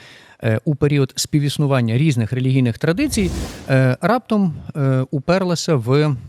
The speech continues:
е, несприйняття і в конфліктність тих нових релігійних процесів уже, е, ранньомодерного часу, уже кінця п'ятнадцятого, шістнадцятого сторіччя. І, е, тому, коли мова йшла про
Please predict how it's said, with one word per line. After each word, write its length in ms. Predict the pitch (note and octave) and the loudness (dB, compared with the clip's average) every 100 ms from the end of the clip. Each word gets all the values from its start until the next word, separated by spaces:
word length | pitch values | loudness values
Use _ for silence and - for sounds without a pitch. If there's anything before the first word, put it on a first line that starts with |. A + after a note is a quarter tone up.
| - C3 | -12 -6
е, 240 | A#2 A2+ | -4 -2
несприйняття 1000 | A#2 D3+ D3+ - D3+ C3+ C3 E3 F#3 F#3 - | 0 0 -2 -2 -2 0 -2 -2 -2 -2 -4
і 160 | D3+ | -2
в 100 | B2+ | -2
конфліктність 720 | - C3+ B2 D#3+ F#3+ - D#3+ - - - | 0 2 2 0 -2 0 -2 -4 -16 -2
тих 180 | B3+ A3 | 0 4
нових 280 | G3 F#3 | 4 2
релігійних 420 | D3+ C#3+ D3+ D#3+ - | 2 2 4 2 2
процесів 520 | C3 - F#3+ - D3 | -2 0 0 0 -2
уже, 320 | C#3+ A#2+ D#3 D3+ - - - - | -2 0 0 0 -10 -20 -18 0
е, 200 | B2+ B2 | 2 2
ранньомодерного 720 | - D#3+ D3+ D3 C#3+ C3+ B2 A#2+ | 2 4 4 4 4 4 2 2
часу, 400 | B2 A2 - A2 | 0 0 -2 -6
уже 240 | A2 A2+ | -4 -4
кінця 260 | A2 A2 G#2+ | -4 -4 -4
п'ятнадцятого, 580 | G#2 C#3+ E3+ D3 B2+ A2+ | -2 0 0 0 -2 -2
шістнадцятого 580 | A2+ C3 A#2+ A#2+ A#2+ | 0 0 0 0 -2
сторіччя. 460 | A#2 C#3 A2 - - - - - - A#2+ B2 - | 2 0 0 -4 -12 -16 -20 -20 -20 -16 -16 -6
І, 320 | D#3+ D#3+ D#3+ - | -2 2 0 0
е, 160 | C#3+ C#3+ | 0 2
тому, 280 | F#3+ B3 D4 | 2 2 2
коли 200 | G#3+ G3 | 2 2
мова 220 | G3+ F#3 | 2 2
йшла 260 | - F3+ | 0 -2
про 300 | D#3 D3+ C#3+ | 0 2 0